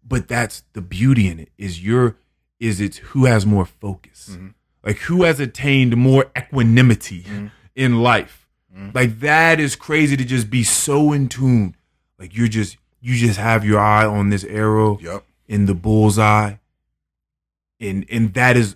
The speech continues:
Speaker 1: that is the only thing that can possibly be within your consciousness at that time.
Speaker 2: Mm-hmm.
Speaker 1: You can, there's not an ounce of room to think about anything else.
Speaker 2: That's the difference between a ten and an eight.
Speaker 1: It is.
Speaker 2: Scoring.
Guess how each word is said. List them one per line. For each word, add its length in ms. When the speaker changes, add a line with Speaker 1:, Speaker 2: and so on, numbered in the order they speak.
Speaker 1:
that 200
is 120
the 220
only 360
thing 260
that 140
can 140
possibly 960
be 200
within 500
your 160
consciousness 580
at 60
that 160
time. 200
Speaker 2:
Mm-hmm. 360
Speaker 1:
You 220
can, 500
there's 240
not 340
an 240
ounce 320
of 160
room 340
to 140
think 440
about 520
anything 880
else. 380
Speaker 2:
That's 160
the 60
difference 280
between 260
a 40
ten 240
and 120
an 80
eight. 200
Speaker 1:
It 160
is. 240
Speaker 2:
Scoring. 420